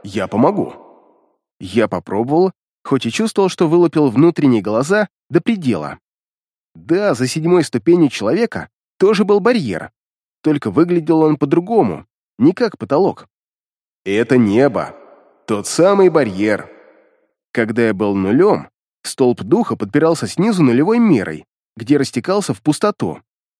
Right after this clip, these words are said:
словно струя воды, падающая в океан. Сверху было то же самое. Что будет, если прорвать седьмую ступень, я не знал. «Это невозможно». «Из нулей тоже было невозможно выбраться»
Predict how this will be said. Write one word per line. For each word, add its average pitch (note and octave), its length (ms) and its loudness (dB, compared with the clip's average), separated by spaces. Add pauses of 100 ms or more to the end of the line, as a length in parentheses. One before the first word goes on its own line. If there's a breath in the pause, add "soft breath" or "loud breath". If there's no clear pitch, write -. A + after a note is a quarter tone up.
(100)
словно F#3+ 420 0
струя F#3+ 340 0
воды, F#3+ 320 0
падающая A#2+ 500 -2
в G2+ 40 -8
океан. A#2 460 -2 (580)
Сверху G#3 460 -4
было A2+ 240 0
то G3 120 2
же A3 140 0
самое. E2+ 540 -4 (420)
Что - 260 -2
будет, G#3 300 -2
если G3 260 0
прорвать D#3 460 0
седьмую B2+ 320 2
ступень, F3+ 500 0 (320)
я C3+ 220 0
не F#3 140 2
знал. G2+ 380 -4 (800)
«Это A3+ 280 -2
невозможно». C3+ 840 2 (800)
«Из C#3+ 180 0
нулей F3 300 4
тоже F3 280 0
было A#2+ 160 0
невозможно B2 540 2
выбраться» G#2 520 -4